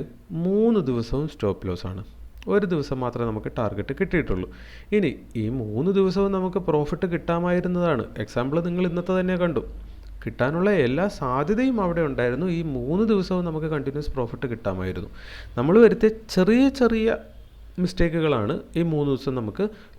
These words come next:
ലോസ് നേടി തന്നേക്കുന്നത്. So that ഇതൊരു പഠനമാണ്. ഇതൊന്ന്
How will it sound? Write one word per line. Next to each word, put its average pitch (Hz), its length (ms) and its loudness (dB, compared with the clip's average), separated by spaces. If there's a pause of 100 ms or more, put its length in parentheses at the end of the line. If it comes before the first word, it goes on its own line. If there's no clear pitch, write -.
(140)
ലോസ് 156 400 4
നേടി 131 280 4
തന്നേക്കുന്നത്. 101 500 -2 (340)
So 202 160 4
that 190 160 4 (580)
ഇതൊരു 156 200 4 (120)
പഠനമാണ്. 147 640 0 (400)
ഇതൊന്ന് 160 320 2